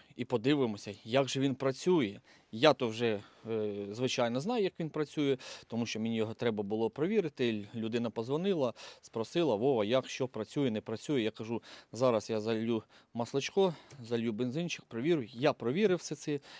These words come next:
діло. Тут все просто, друзі. Відкручуєте. Є отака ось сіточка, бачите? Все, вставляєте, закручуєте. Закручуєте. Щас ставимо в положення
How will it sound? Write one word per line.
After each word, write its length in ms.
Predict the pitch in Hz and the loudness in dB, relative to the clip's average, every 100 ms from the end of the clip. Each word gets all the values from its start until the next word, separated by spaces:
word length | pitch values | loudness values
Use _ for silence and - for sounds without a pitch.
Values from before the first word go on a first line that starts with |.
| - - | -18 -6
діло. 400 | 135 135 123 120 - _ _ _ - - - _ - - | 0 2 2 -2 -14 _ _ _ -16 -16 -18 _ -20 -16
Тут 220 | 107 - - - - | -16 -16 -20 -20 -18
все 240 | - 156 | 0 0
просто, 420 | - 113 - - | 2 -6 -6 -12
друзі. 320 | 110 107 117 | -12 -12 -10
Відкручуєте. 840 | 117 131 - 185 - 151 139 139 131 - - - _ _ | -10 -8 -4 -2 -2 -8 -8 -8 -8 -12 -20 -20 _ _
Є 180 | 110 113 | -8 -8
отака 340 | 104 104 113 | -8 -10 -8
ось 280 | 110 - - - _ | -8 -8 -16 -20 _
сіточка, 600 | - 185 175 151 - - | -10 -8 -8 -10 -12 -14
бачите? 420 | 143 - - - - _ - - - - - - - - - | -14 -14 -16 -20 -20 _ -20 -20 -20 -20 -20 -16 -16 -16 -20
Все, 200 | - 131 - | -18 -18 -18
вставляєте, 680 | - 131 143 170 160 - 131 - - _ | -20 -16 -12 -10 -8 -10 -12 -18 -20 _
закручуєте. 840 | - 120 - 151 147 131 127 123 123 _ - - _ _ _ _ _ _ _ - - _ 117 | -12 -10 -6 -6 -6 -8 -8 -8 -10 _ -20 -20 _ _ _ _ _ _ _ -20 -20 _ -12
Закручуєте. 720 | 123 - 151 151 - 123 120 | -12 -8 -8 -6 -8 -10 -10
Щас 340 | - 131 - | -4 -4 -4
ставимо 400 | - - 120 113 | -8 -2 -2 -2
в 40 | 107 | -6
положення 640 | - 135 131 113 113 113 | -2 2 2 0 -4 -6